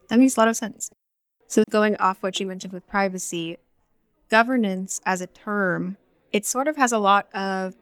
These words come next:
more negative connotations. It's associated with control, bureaucracy, and maybe even the implication that there's going to be some friction due to the limitations that it could imply for your team or for your organization.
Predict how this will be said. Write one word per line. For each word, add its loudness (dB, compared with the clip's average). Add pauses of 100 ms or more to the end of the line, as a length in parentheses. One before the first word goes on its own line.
(200)
more 0
negative -2
connotations. -8
It's -18
associated -6
with -8
control, -2 (280)
bureaucracy, -2 (400)
and 4
maybe 2 (160)
even -2
the -6
implication -6
that -10
there's -6
going -8
to -12
be -10
some -8
friction -2
due 0
to -2
the -6
limitations -6
that -2
it -6 (100)
could -4 (240)
imply 2
for -6 (100)
your -2
team 2
or -2
for -8
your -4
organization. -8